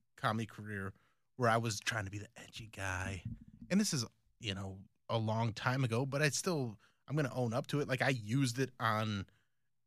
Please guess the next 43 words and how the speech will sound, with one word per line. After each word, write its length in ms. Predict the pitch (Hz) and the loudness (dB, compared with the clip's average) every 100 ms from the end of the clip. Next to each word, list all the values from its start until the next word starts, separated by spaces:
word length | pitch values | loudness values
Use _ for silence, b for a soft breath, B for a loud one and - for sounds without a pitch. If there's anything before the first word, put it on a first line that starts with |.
| _ - | _ -4
open 280 | 127 120 110 | -2 0 0
mics 360 | 104 117 - | 2 2 0
and 100 | 117 | -4
stuff 240 | - 117 - | -2 -2 -2
'cause 140 | 117 | 0
I 80 | 127 | 0
thought 200 | 131 117 | 2 2
I 80 | 107 | 2
could, 220 | - 107 | 0 -2
like, 280 | 107 104 104 | 0 0 0
get 160 | 139 120 | 0 2
away 180 | 117 120 | 2 0
with 100 | 127 | 0
it 80 | |
'cause 120 | 120 117 | -2 0
I 80 | 110 | 2
was 160 | 104 | 0
being 260 | - 123 104 | -2 -2 -2
smart 320 | - 151 143 | 0 4 4
and 80 | 127 | 4
I 40 | |
wasn't 280 | 123 131 117 104 123 | 2 0 -4 -8 -4
really 460 | 180 180 160 143 123 B B - | -2 0 0 0 -2 B B -4
racist. 340 | 131 123 135 117 | 0 2 0 2
But 160 | 143 | 2
then 320 | 165 156 147 131 b b b b _ _ _ _ | 2 2 2 0 b b b b _ _ _ _
when 200 | 127 143 | 0 4
I 120 | 135 123 113 | 4 2 0
look 200 | 151 147 | -2 0
back 300 | - 165 165 156 | 4 4 6 4
at 140 | 139 | 2
it 40 | |
and 100 | 131 | 2
go, 160 | 123 120 | 0 0
"Oh, 200 | 185 165 127 | 4 4 6
I 100 | 143 | 4
was 360 | 127 175 226 | 4 2 2
racist 360 | 165 131 123 131 | 2 0 0 -4
because 200 | 120 135 | -2 0
I 40 | 135 | 0
was 100 | - | 0
completely 540 | 135 - 185 156 139 | -4 -4 -2 0 0
disrespecting 880 | 127 - 123 - 135 123 113 107 | -4 -4 -6 -2 -2 0 -4 -4